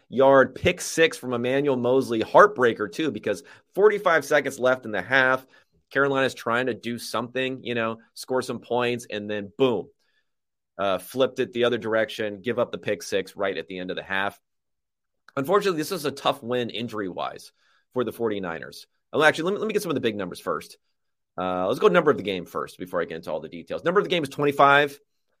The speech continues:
That is the number of straight losses for the Panthers under Matt Rhule when they've given up at least seventeen points. Twenty-five straight. If you score seventeen points against the Panthers,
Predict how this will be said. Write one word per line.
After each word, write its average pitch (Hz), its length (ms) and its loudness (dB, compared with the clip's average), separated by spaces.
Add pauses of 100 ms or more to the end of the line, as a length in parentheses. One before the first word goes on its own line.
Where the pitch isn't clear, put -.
(280)
That 131 220 6
is 131 180 2
the 123 80 -4
number 131 280 0
of 110 160 -2
straight 131 520 -4
losses 117 800 -2
for 110 120 -2
the 101 100 -8
Panthers 113 680 -6
under 139 220 -2
Matt 143 260 -2
Rhule 101 400 -4 (300)
when 110 120 -6
they've 107 200 -2
given 120 220 0
up 110 220 -4
at 104 100 -8
least - 380 -12
seventeen 101 520 -6
points. - 500 -14 (440)
Twenty-five 151 380 4
straight. - 380 -6 (720)
If 101 140 -8
you 139 80 -4
score 165 200 2
seventeen 160 380 0
points 143 300 -2
against 139 160 -2
the 135 80 -8
Panthers, 110 640 -2